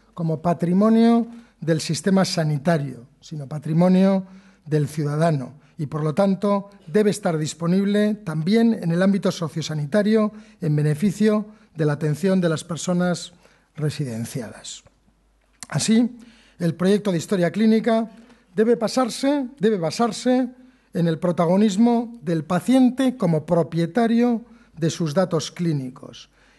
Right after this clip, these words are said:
y debemos reservar para la administración sanitaria el papel de gestión de esos datos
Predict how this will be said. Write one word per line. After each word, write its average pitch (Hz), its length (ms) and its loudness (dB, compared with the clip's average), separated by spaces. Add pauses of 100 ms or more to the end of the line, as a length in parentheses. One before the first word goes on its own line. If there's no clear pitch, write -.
y 165 100 -2
debemos 175 380 4
reservar 165 520 -2
para 156 160 -4
la 156 80 -2
administración 156 640 -2
sanitaria 214 840 0 (320)
el 156 160 -4
papel 196 480 2
de 156 140 0
gestión 190 580 0
de 151 80 -2
esos 147 240 -8
datos 185 540 -2